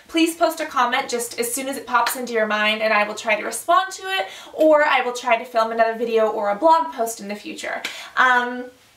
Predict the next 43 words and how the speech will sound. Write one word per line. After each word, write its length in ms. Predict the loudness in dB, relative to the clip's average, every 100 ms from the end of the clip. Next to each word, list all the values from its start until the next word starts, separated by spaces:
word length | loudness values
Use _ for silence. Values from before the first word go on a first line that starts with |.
| -20 -6
but 160 | 0 2
today 400 | 4 4 4 2
I 160 | 2 4
want 180 | 2 2
to 100 | 0
talk 260 | 0 0
to 140 | -6 -6
you 120 | -4
about 320 | 2 2 2
different 260 | 0 -2 -2
kinds 380 | -4 -4 -4 -6
of 100 | 0
mascara 560 | 0 0 0 2 2
and 160 | 0 0
talk 240 | 0 0
to 100 | -2
you 40 | 0
about 300 | 2 2 0
what 180 | -4 -2
might 300 | -2 -2 -4
be 120 | -6
right 240 | -4 -6
for 140 | -6 -8
you. 360 | -6 -6 -8 -8 0
And 100 | 4
we'll 100 | 2
first 360 | 0 0 0 2
start 160 | 2
off 120 | 2
with 140 | 0 -8
kind 160 | -6
of 80 | -6
some 140 | -2 -2
of 60 |
the 60 | 0
more 160 | 0
basic 360 | 0 -4 -4 -8
things 200 | -8 -8
before 220 | -4 -2
we 80 | 0
get 140 | 0
into, 160 | -2 -2
like, 180 | -2